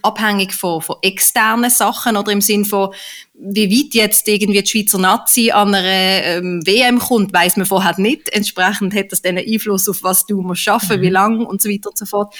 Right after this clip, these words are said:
Speaker 1: Wie lässt sich das eben vereinbaren?
Speaker 2: Meine Tochter ist jetzt sieben und es ist, äh, exakt seit sieben Jahren ein Thema und es wird nie weggehen. Ich glaube, das ist unsere grösste, grösste Challenge und wer sagt, es sei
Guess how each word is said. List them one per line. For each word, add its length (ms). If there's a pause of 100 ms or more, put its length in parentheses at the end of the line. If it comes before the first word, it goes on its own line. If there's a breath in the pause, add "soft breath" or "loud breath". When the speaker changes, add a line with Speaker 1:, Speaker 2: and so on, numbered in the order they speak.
(280 loud breath)
Speaker 1:
Wie 140
lässt 380
sich 80 (100)
das 320 (280)
eben 200
vereinbaren? 1000
Speaker 2:
Meine 240
Tochter 300
ist 100
jetzt 240
sieben 340
und 120
es 160
ist, 200
äh, 300
exakt 560
seit 160
sieben 240
Jahren 200
ein 140
Thema 300
und 160
es 180
wird 220
nie 220
weggehen. 640
Ich 100
glaube, 160
das 160
ist 120
unsere 340
grösste, 500
grösste 400
Challenge 500
und 200
wer 180
sagt, 320
es 180
sei 140